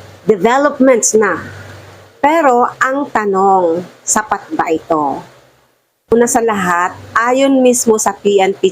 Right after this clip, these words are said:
chief, fifteen na pulis na daw po ang under restrictive custody sa Camp Crame at hindi pa sila hinahatulan. Pero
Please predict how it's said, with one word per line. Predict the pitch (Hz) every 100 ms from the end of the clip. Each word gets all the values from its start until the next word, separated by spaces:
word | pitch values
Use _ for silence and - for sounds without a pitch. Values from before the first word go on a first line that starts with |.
| -
chief, | - 240 247 277 302 - - - - 247 247 254 277 - - _
fifteen | - 294 - - 311 302
na | 285 285
pulis | 262 247 233
na | 208
daw | 208 190
po | 190 196 190
ang | 190 196
under | 196 196 180 175
restrictive | 185 - - 220 - - 220 220 208 -
custody | 226 226 - 254 196 208 220 233
sa | - 196 185 -
Camp | - 185 190 202 - -
Crame | 185 165 160 147 202
at | 214 - - -
hindi | 247 226 226
pa | - 196
sila | - 185 175 170 170
hinahatulan. | 175 160 156 156 226 196 165 180 -
Pero | 254 349 269 262